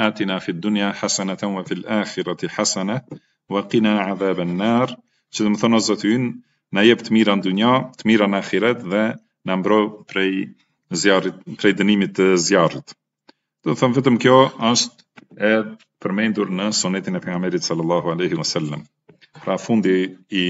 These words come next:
rrethit, tawafit, kur mrin te Ruknul Yamani deri te Gurizi.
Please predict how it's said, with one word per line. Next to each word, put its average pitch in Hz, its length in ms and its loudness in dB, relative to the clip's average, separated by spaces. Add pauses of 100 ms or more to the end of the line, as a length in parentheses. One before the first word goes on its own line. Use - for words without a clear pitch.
(340)
rrethit, 92 560 0
tawafit, 82 640 -2 (720)
kur 90 140 -2
mrin 101 380 2
te 92 160 0 (460)
Ruknul 92 360 -4
Yamani 92 420 -4
deri 92 240 -2
te 87 160 -8
Gurizi. 82 500 -4